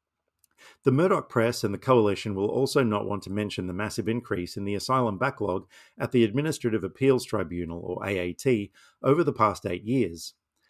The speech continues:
The backlog at the A A T will be a huge obstacle to finding the long-term resolution to the issue. While the number of primary asylum applications from June twenty twenty-two to March twenty twenty-three, the period the Labor government has been in office,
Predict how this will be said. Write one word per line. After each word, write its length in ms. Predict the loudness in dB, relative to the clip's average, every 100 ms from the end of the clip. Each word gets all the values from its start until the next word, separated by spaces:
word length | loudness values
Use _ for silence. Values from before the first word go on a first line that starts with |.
| _
The 80 | 2
backlog 440 | 2 4 4 4
at 80 | 2
the 140 | 0
A 140 | 0 0
A 100 | -2
T 240 | -2 -2
will 140 | 0 0
be 180 | 2 0
a 20 |
huge 300 | 0 0 2
obstacle 480 | 2 2 -6 -6 -8
to 100 | -6
finding 360 | -4 -2 -2
the 60 | -2
long-term 520 | 0 0 0 -2 0
resolution 560 | -2 0 2 0 -2 -6
to 100 | -4
the 160 | -2
issue. 320 | -2 -4 -8 -10 _ _ _ _ _ _ _ _ -20 -20 4
While 180 | 6
the 100 | 8
number 300 | 6 6 6
of 140 | 4 2
primary 340 | 0 0 0
asylum 440 | 0 2 2 2 0
applications 640 | -6 -4 -2 -2 -4 -8
from 200 | -6 -4
June 260 | 2 2 2
twenty 280 | -2 -4 -2
twenty-two 560 | -4 -6 -2 4 4
to 80 | 4
March 340 | 0 0 -2 -6
twenty 240 | -6 -4
twenty-three, 720 | -6 -8 -6 0 2 2 -4 _ _ -20 _
the 80 | 0
period 400 | 4 6 6 4
the 60 |
Labor 240 | 0 -2 0
government 460 | 0 0 -2 -4
has 120 | -6 -6
been 180 | -4
in 80 | -2
office, 420 | -2 -2 -4 -6